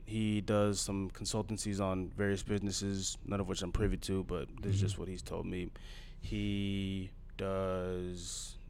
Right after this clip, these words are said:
Speaker 1: actually, the first main sources of income, that's all he's mentioned to me. So
Speaker 2: Mm-hmm.
Speaker 1: just a lot of consultancy work
Speaker 2: Yep.
Speaker 1: and some management.
Speaker 2: But nothing, like, within music?
Speaker 1: Like,
Speaker 2: once
Speaker 1: festival-wise or just
Speaker 2: Just anything in the music
Speaker 1: S-, so
Speaker 2: scene?
Speaker 1: as far as with the music scene, it would have been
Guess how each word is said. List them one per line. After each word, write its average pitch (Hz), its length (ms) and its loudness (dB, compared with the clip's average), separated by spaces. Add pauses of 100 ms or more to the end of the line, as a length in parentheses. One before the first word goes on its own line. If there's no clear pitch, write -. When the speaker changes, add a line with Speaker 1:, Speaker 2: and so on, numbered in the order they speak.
(180)
Speaker 1:
actually, - 260 -6
the 95 100 -10
first - 380 -6
main 107 200 -2
sources 104 340 -4
of 98 160 -4
income, 107 320 -4
that's 101 220 -4
all 101 160 -6
he's 92 120 -6
mentioned 95 360 -6
to 85 80 -8
me. 82 240 -6 (100)
So - 160 -4
Speaker 2:
Mm-hmm. 104 300 2 (140)
Speaker 1:
just - 180 -6
a 104 40 -2
lot 98 120 2
of - 60 -6
consultancy 95 480 -2
work 92 280 -2 (220)
Speaker 2:
Yep. 104 320 6
Speaker 1:
and 90 400 -4
some 92 180 0
management. 85 440 -4 (280)
Speaker 2:
But 127 140 12
nothing, 117 440 8
like, 113 220 6
within 117 360 8
music? 113 600 6 (140)
Speaker 1:
Like, 104 100 -2
Speaker 2:
once 113 140 8
Speaker 1:
festival-wise 151 760 12
or 110 60 6
just 113 420 8
Speaker 2:
Just 131 280 12
anything 123 560 10
in 120 80 10
the 120 80 10
music 120 580 10
Speaker 1:
S-, - 480 -2
so 170 500 8
Speaker 2:
scene? 123 440 6
Speaker 1:
as 143 100 2
far 180 200 12
as 151 100 10
with 135 120 4
the 117 60 6
music 123 300 10
scene, 113 280 8
it 110 80 8
would 110 140 10
have 101 120 8
been 101 380 6